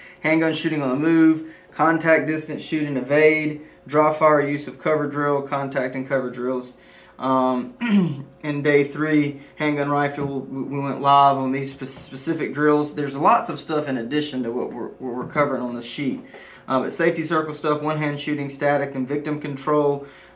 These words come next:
uh, one-on-one reaction drill, which we talked about, pivot shooting, handgun and rifle, shooting on the move with a handgun like we did in the rifle the day prior,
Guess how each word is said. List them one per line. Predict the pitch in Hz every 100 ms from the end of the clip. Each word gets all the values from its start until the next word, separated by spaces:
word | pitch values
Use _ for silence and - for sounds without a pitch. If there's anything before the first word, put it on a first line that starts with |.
| -
uh, | 127 123 127
one-on-one | 120 151 151 147 143
reaction | 131 147 143 135 143
drill, | 147
which | 135 127
we | 127
talked | 151 151 151
about, | 143 151 147 - - - - - -
pivot | 175 160
shooting, | - 165 160 151
handgun | 151 151 143 143
and | 143
rifle, | 143 147 147
shooting | 131 156 151
on | 143
the | 139
move | 147 156
with | 139 135
a |
handgun | 139 147 139 143
like | 131 131
we | 131
did | 135
in |
the | 123
rifle | 131 135 135
the | 127
day | 117 117
prior, | - 156 156 151